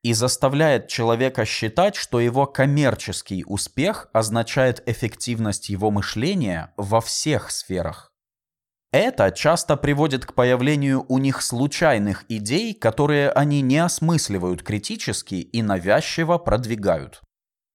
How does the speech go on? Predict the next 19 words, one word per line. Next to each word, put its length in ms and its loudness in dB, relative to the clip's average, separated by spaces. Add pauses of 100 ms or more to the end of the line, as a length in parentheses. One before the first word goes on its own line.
(220)
Это 240 4
может 320 2
привести 520 -2
к 140 -10
профанации 840 2
учения 720 -2
и 160 -6
созданию 720 2
обществ 580 -2
на 160 2
случайных 800 0
принципах, 720 -4
выдавая 680 4
это 380 2
за 160 0
следование 840 0 (120)
идеям 540 -2
научного 720 -4
материализма. 840 -6